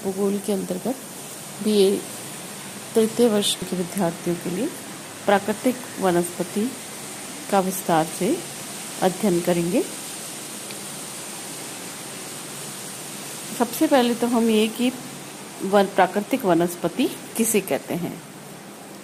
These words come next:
किसी प्रदेश में स्वतः तथा निरंतर उगने और बढ़ने वाले सभी प्रकार के पादपों को प्राकृतिक वनस्पति कहा जाता है।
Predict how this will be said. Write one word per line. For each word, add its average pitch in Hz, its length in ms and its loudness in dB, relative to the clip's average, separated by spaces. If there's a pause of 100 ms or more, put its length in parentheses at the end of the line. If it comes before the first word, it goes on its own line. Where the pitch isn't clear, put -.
(240)
किसी 285 240 6
प्रदेश 240 560 4
में 277 280 4
स्वतः 202 540 6 (920)
तथा 233 280 6
निरंतर 214 600 6 (140)
उगने 202 440 4 (600)
और 190 140 10
बढ़ने 185 440 6
वाले 196 580 4 (460)
सभी 254 220 8
प्रकार 277 440 8
के 262 180 2
पादपों 190 600 4
को 180 140 -2
प्राकृतिक 208 840 4
वनस्पति 202 800 2 (180)
कहा 247 240 6
जाता 160 360 2
है। 175 200 0